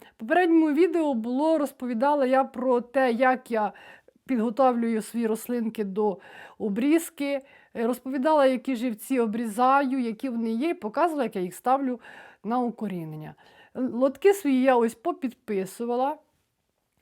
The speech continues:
Перші були двадцятого січня, і, е, деякі були двадцять третього, а всі остальні я завершила двадцять п'ятого, двадцять шостого, десь так на протязі тижня я їх обрізала.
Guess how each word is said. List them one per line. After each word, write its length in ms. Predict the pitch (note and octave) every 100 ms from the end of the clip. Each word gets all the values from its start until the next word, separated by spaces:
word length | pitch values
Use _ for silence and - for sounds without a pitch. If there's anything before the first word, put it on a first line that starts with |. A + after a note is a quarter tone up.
| _
Перші 360 | D4 C4+ - A#3+
були 260 | G#3+ G#3
двадцятого 680 | F#3+ G3+ G3+ F4 F#4 F4+ D#4
січня, 600 | D4+ - D4+ - C4+ B3+ - - - - - - _ _ _ _ _ _
і, 240 | - A#3+ A#3
е, 480 | A3 G#3+ G#3 G#3 G3+
деякі 540 | G3 A#3 A#3+ A3 A3+
були 180 | G#3 G#3+
двадцять 340 | G3+ G#3 G#3+ G#3
третього, 420 | F#4 F#4+ D#4+ C4
а 60 | A#3
всі 260 | G3 C#4+
остальні 600 | C4 A#3+ B3 B3 D#4 G4
я 160 | D4 C#4
завершила 720 | A#3 A#3 D#4+ E4+ - C#4+ C4+
двадцять 440 | A3 C4 B3+ A#3+
п'ятого, 380 | - E4 E4+ C#4+
двадцять 340 | A3 A3+ A#3 -
шостого, 380 | F#4 F4+ C#4
десь 160 | B3 B3
так 220 | A#3+ G#3+
на 120 | A3+
протязі 520 | A3 A#3+ A3+ A3 G#3 A3
тижня 400 | - E4+ A3+ G3+
я 180 | G#3+
їх 180 | B3+ G#3+
обрізала. 540 | G3+ G3 E3+ D3+ D#3